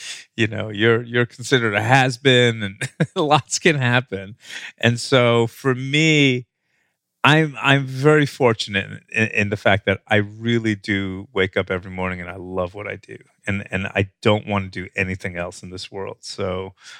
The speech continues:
I just wanna stay relevant. I'm really fortunate too that I get to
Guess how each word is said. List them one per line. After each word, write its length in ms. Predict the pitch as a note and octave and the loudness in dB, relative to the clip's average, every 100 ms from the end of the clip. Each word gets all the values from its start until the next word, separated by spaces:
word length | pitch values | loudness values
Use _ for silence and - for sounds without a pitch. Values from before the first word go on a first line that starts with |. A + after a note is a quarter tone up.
| - - | -6 2
I 80 | G#2 | 2
just 420 | - D3+ D3 - | 4 2 2 0
wanna 200 | C#3 B2 | -2 -2
stay 260 | - A#2 | 0 0
relevant. 800 | G#2 A2+ A2 A2 A#2+ A2 A2 - _ _ _ _ _ _ - | 0 0 0 0 -2 -4 -6 -16 _ _ _ _ _ _ -4
I'm 200 | D3+ D#3 | -2 0
really 240 | F3 F3+ F3 | 2 2 2
fortunate 540 | - D3+ - D3 B2+ | 2 0 2 -4 -4
too 300 | - D3 C#3 | 0 2 4
that 180 | A#2+ G#2+ | 4 4
I 80 | G#2 | 2
get 260 | A#2 A2+ | 2 -2
to 400 | - A2+ G2+ G2 | -2 -2 -2 -4